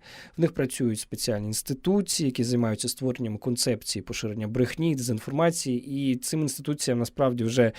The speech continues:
не одна сотня років. Росіяни в цьому майстри,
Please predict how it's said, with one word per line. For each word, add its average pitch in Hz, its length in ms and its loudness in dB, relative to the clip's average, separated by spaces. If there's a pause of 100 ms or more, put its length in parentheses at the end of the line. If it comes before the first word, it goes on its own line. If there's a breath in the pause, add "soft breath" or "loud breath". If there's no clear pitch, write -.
(500 loud breath)
не 165 120 8
одна 156 380 6
сотня 135 360 4
років. 107 320 0 (1160 loud breath)
Росіяни 214 520 8
в 170 40 4
цьому 165 280 4
майстри, - 500 0